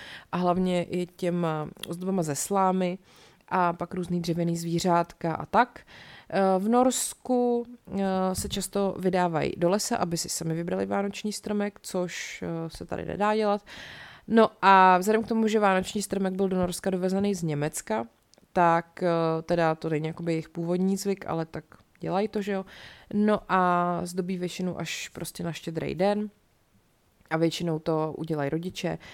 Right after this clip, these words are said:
a děti čekají venku, takže pak, eh, nastává norský rituál známý jako obcházení vánočního stromku, kdy všichni spojí ruce, aby vytvořili kruh a pak ho obcházejí a zpívají koledy a pak si dávají dárky. No a na Ukrajině teda, eh,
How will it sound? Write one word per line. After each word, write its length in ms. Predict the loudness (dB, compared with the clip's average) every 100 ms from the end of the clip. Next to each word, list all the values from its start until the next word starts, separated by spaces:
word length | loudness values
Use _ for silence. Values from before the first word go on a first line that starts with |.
| -20 -8
a 60 | -4
děti 300 | -4 -6 -8
čekají 440 | -8 -4 -4 -4 -4
venku, 420 | -2 0 0 -2
takže 240 | -2 -4 -4
pak, 300 | -6 -6 -4
eh, 240 | -2 -2
nastává 800 | -2 -4 -6 -4 -2 0 0 0
norský 420 | 0 0 -2 -4
rituál 360 | -6 -2 0 0
známý 360 | 0 0 0 -4
jako 200 | -6 -8
obcházení 640 | -8 -2 2 2 0 -2
vánočního 480 | -2 -4 -6 -8 -10
stromku, 480 | -6 -6 -4 -4 -6 -10 -16 -4
kdy 140 | -2
všichni 280 | -2 -4 -6
spojí 300 | -6 -6 -4
ruce, 280 | -4 -4 -6
aby 160 | -6
vytvořili 420 | -8 -6 -6 -6 -6
kruh 400 | 2 2 0 -12 -18 -20 -8
a 100 | -4
pak 180 | 0 2
ho 100 | 0
obcházejí 580 | -4 0 0 2 0 -2
a 40 |
zpívají 360 | -6 -4 -2 0
koledy 400 | 2 4 2 -2
a 60 |
pak 200 | -10 -12
si 100 | -8
dávají 300 | -6 -4 -4
dárky. 400 | -2 -4 -6 -12 -12 -20 -20 -20 -20 0
No 340 | 6 6 6 2
a 80 | 2
na 140 | 2
Ukrajině 500 | 2 4 4 4 2
teda, 440 | 0 2 4 4
eh, 60 | 2